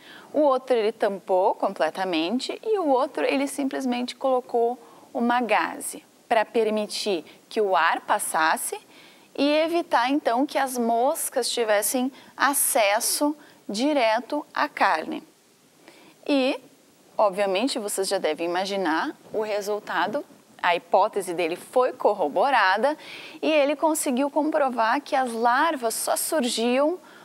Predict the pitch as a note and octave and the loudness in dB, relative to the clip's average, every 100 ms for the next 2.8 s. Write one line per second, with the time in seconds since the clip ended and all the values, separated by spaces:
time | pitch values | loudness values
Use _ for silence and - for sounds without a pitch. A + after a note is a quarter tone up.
0 | - A#3+ B3 B3 C4+ E4 - A#3+ G3+ F#3+ | -8 -2 0 2 0 -2 -4 0 2 2
1 | A#3 - C#4 C#4 - - G#3+ A3 A3 A#3+ | -2 -4 -4 -4 -12 -4 -2 0 0 0
2 | B3 A3+ G#3+ G3+ - A3+ - - | -2 0 0 0 -2 -6 -6 -10